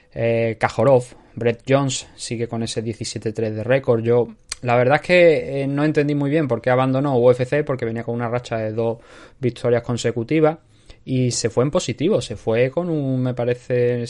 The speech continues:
creo que fue un cinco dos de récord. Es verdad que los combates contra la gente importante de, de la división Bantamweight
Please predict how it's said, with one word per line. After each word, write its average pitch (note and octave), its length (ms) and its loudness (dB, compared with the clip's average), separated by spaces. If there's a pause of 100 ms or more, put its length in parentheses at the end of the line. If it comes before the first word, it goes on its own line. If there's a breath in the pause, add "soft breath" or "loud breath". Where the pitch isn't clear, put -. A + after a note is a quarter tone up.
(140)
creo B2 160 -6
que A#2 60 -8
fue B2+ 120 -4
un A#2+ 60 -2
cinco B2+ 340 -2
dos A#2 160 -2
de A#2+ 120 -8
récord. A2+ 400 0 (280 soft breath)
Es A#2+ 80 -8
verdad C#3 280 4
que D#3+ 160 4
los D3 140 2
combates B2 420 -4
contra C3 320 -6
la A#2+ 100 -2
gente C3 240 -4
importante C3 640 0
de, A2+ 400 -4
de A2+ 120 -2
la A2 60 0
división A2 380 -4
Bantamweight A#2+ 580 0